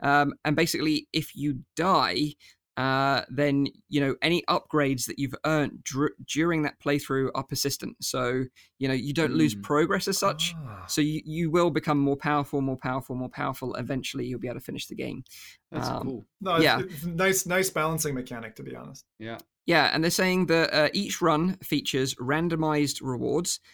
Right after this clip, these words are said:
Speaker 1: and enemy configurations and rooms. No attempts are quite the same, and you can earn ether, which I thought you'd like that, uh, Zim, being a Keyforge fan,
Speaker 3: <laughs>
Speaker 1: uh, to
Speaker 3: Yes.
Speaker 1: permanently upgrade your weapons with over thirty unique traits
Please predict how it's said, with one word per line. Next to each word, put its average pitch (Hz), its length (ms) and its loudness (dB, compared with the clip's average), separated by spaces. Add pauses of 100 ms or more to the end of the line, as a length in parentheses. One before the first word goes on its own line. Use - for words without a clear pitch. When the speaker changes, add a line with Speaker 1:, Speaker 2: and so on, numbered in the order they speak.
(160)
Speaker 1:
and 135 200 -4
enemy 143 280 2
configurations 131 800 -2
and 123 220 -6
rooms. 175 440 -2 (280)
No 165 220 2
attempts 165 460 0
are 151 80 -2
quite - 280 -2
the 120 60 -8
same, 151 420 -2 (240)
and 147 160 2
you 143 60 2
can 143 240 0
earn 139 260 0
ether, 175 480 -4 (100)
which - 200 -8
I - 20 -4
thought 131 200 -6
you'd 127 180 -2
like 143 180 0
that, - 220 -6
uh, 135 320 -4
Zim, 151 320 -4 (160)
being 135 180 0
a 127 40 -4
Keyforge 139 520 -2
fan, 165 340 -2
Speaker 3:
<laughs> - 360 -6
Speaker 1:
uh, 151 300 2 (460)
to 170 160 6 (180)
Speaker 3:
Yes. 160 140 -2
Speaker 1:
permanently 165 640 4
upgrade 139 360 2
your 135 100 0
weapons 139 460 0
with 143 120 -2
over 139 280 0
thirty 156 640 0
unique 147 480 -2
traits - 500 -4